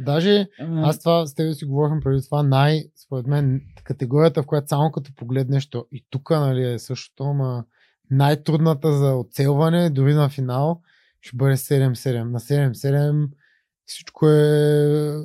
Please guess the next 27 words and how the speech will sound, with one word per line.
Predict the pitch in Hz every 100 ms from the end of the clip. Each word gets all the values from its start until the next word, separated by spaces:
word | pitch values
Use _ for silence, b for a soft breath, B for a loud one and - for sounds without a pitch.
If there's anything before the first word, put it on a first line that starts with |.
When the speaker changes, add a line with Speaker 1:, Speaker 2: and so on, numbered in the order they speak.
| 185
Speaker 2:
Ужасно. | 131 143 151 139 131
Speaker 1:
брутално. | 147 143 160 143 131
Speaker 2:
Да, | 131 127
като | - 151
там | - 170
отпаднаха | 185 - 160 180 170 196 180 160
хора | 131 151 165 165
като | 165 139
Дави | 120 147 160
Рамос, | 143 135 135 -
който, | - 135 147 143 143
а, | 139 127
сега | - 127
има | 139
Speaker 1:
Да, | 139
сега | 127 143
Speaker 2:
проблеми | 135 135
с, |
Speaker 1:
конту-, | 143 131 -
Speaker 2:
а, | 131
Speaker 1:
а, |
не, | 135
Speaker 2:
ще | 143
го | 147 143
Speaker 1:
също | 139 131
той | 156
Speaker 2:
коментираме. | 147